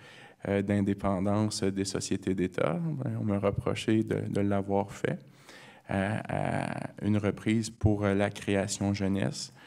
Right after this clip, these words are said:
Est-ce que c'est ce qu'on doit faire ? Parce que j'en ai pas parlé hier avec, euh, Ampis, mais le milieu du cirque demande également la même chose. Est-ce qu'on donne des orientations claires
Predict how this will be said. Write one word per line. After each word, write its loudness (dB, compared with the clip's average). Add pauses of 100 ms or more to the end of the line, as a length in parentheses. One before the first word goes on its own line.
(340)
Est-ce 0
que 2
c'est 4
ce -4
qu'on 4
doit 6
faire ? 6
Parce 2
que 4 (480)
j'en 6
ai 6
pas 4
parlé 6
hier 6
avec, 0
euh, 6
Ampis, 2
mais 2
le 4
milieu 6
du -4
cirque -2
demande 2
également 2
la 0
même -2
chose. 0 (800)
Est-ce -2
qu'on 2
donne 6
des 2
orientations 0
claires 2